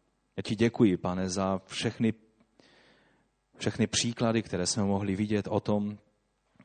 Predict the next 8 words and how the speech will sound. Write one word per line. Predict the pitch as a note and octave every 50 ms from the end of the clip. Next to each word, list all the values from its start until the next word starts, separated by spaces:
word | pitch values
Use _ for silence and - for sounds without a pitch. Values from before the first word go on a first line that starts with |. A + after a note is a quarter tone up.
| _ -
jak | G2 F#2 F2+ - -
ty | - G#2+
uprostřed | - G2+ F#2 - G#2 G2 - - - - G2 F#2+ F2+ - - - - _ _ _ _ _ _ _ _ _ _ _ _ _ _ _ _ _ _ _ _ _
těch | - F2+ D#2+ F2
nejméně | F#2+ F#2 G2+ G#2 G#2 G2+ G#2 G2+ G#2 G2 G2 G2 F#2+ F#2+ F#2+ F#2+ F#2 - - _ _
vhodných | - F2 E2+ F2 G#2 F#2+ G2 F#2+ F2 G2+
okolností | G2+ - - G#2 G2 F#2+ G2 F#2 - - - - F#2+
dokážeš | F#2+ F2+ - - F#2+ F#2 F#2 F2+ F#2 F2+ F2+ - - - -